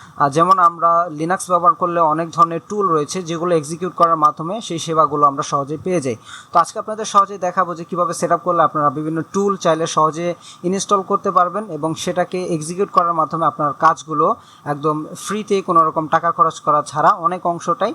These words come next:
আপনি কাজটা সহজে করতে পারবেন। তো সম্পূর্ণ সেট আপটা আপনাদের আমি দেখাচ্ছি, যদিও আমি প্রথম থেকে সেট আপ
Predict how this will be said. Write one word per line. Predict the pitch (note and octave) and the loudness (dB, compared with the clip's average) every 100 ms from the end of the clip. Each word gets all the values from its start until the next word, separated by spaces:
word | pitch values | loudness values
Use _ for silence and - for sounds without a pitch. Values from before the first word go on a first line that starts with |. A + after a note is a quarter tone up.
| - - - - | -8 -20 -20 -8
আপনি | C3+ - D3 | -8 -6 -6
কাজটা | - D#3 - F3 A3+ | 0 0 0 0 0
সহজে | F#3+ - E3 E3 | 0 0 0 -2
করতে | E3 F#3 F3+ | -6 -6 -2
পারবেন। | C#3+ B2+ A2 A2+ - - - | -2 -2 -6 -14 -20 -14 -6
তো | |
সম্পূর্ণ | G3 F3+ F#3+ G#3+ G#3+ | 0 2 2 -2 -4
সেট | - F#3+ | -4 -4
আপটা | F3+ | 0
আপনাদের | F3+ E3+ E3 | -2 0 -2
আমি | D#3 D3+ | -2 -2
দেখাচ্ছি, | C3+ D3 F3+ - F3 G#3+ | -4 -2 -2 -2 -6 -8
যদিও | D3+ D#3+ D#3+ | -6 -4 0
আমি | F3 E3+ | 0 -2
প্রথম | E3+ F3 F3+ | -6 -4 -4
থেকে | F3 E3 | -4 -6
সেট | - | -2
আপ | F3 | 0